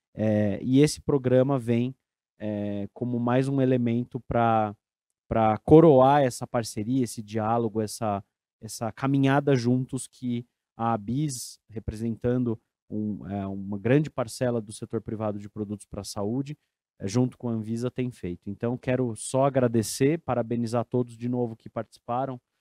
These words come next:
e que colocaram de pé essa iniciativa, desejar a todos que vão, de alguma forma, consumir esse material, né, que, que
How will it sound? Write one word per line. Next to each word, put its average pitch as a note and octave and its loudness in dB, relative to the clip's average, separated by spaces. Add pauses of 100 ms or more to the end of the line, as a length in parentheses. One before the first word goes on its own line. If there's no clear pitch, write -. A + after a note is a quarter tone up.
(220)
e A#2 -6
que - -20
colocaram B2+ 2
de A2+ -2
pé B2+ 0
essa C#3+ -2
iniciativa, B2 -2 (440)
desejar B2 4
a - -2
todos D#3 4
que C#3+ -4 (320)
vão, B2 0
de A#2+ 2
alguma A#2+ 2
forma, A#2 0 (420)
consumir D#3 2
esse D3+ 0
material, B2 2 (340)
né, A#2+ 0
que, A#2+ 0 (180)
que A#2 0